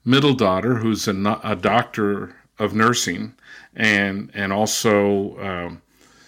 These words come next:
you know, a business executive and really successful, she said her favorite memories are lying in the hammock in the village at night with me reading to them by, by kerosene lamp,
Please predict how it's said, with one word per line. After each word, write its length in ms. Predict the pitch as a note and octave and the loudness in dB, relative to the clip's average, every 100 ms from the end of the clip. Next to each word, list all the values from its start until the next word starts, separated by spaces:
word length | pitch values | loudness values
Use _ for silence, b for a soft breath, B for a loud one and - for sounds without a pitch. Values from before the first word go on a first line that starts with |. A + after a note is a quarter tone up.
| b b b _ | b b b _
you 120 | A2 | -6
know, 260 | G2 F2+ F2+ G2 | -4 -4 -6 -8
a 100 | F#2 | -6
business 460 | E2 A2+ G#2+ G2+ | -2 0 0 -2
executive 720 | G#2 F2+ G2+ - G2+ G2 F2+ | -2 0 0 0 -2 -4 -6
and 280 | F2 F#2 - | -10 -10 -14
really 500 | G#2 A#2 D3+ A#2 G2 | -4 2 4 4 0
successful, 580 | - - - C3+ C3+ G2+ | -6 -8 0 0 0 -6
she 200 | G2 A#2+ | -4 -2
said 320 | A2 B2+ A2+ - B B B B | 0 0 0 -4 B B B B
her 180 | - E3+ | 2 2
favorite 480 | F3 F#3 F#3 E3+ C3+ | 4 4 4 2 4
memories 560 | C#3+ C#3+ C3+ B2 A2 | 4 4 4 2 2
are 100 | A2+ | 0
lying 400 | G#2+ A#2 B2+ C#3 | 0 2 4 4
in 140 | C3+ C3 | 4 2
the 80 | |
hammock 420 | B2+ A#2+ A#2 A#2 A#2+ | 2 2 2 0 0
in 120 | G#2+ | -2
the 80 | G2+ | 0
village 440 | G#2+ A2 A2 G2+ | 0 2 2 0
at 120 | G#2+ | -2
night 340 | F#2+ G2 G2 G#2 b b b b b _ - | 0 0 0 -4 b b b b b _ 0
with 180 | B2 - | 0 4
me 240 | C3+ C#3+ | 4 4
reading 500 | B2+ B2 C#3+ C3+ A2+ | 4 4 4 4 2
to 140 | - A#2 | 0 0
them 380 | G#2 G#2+ G#2+ G#2 | 2 2 0 -2
by, 260 | G#2+ G#2+ - - - - | 0 0 -2 -14 -20 -2
by 220 | A2 G#2 | 2 2
kerosene 640 | G#2 A#2+ A#2 A2 - G#2+ | 2 2 4 2 0 0
lamp, 420 | G#2 G2+ F#2 - | 2 0 0 -6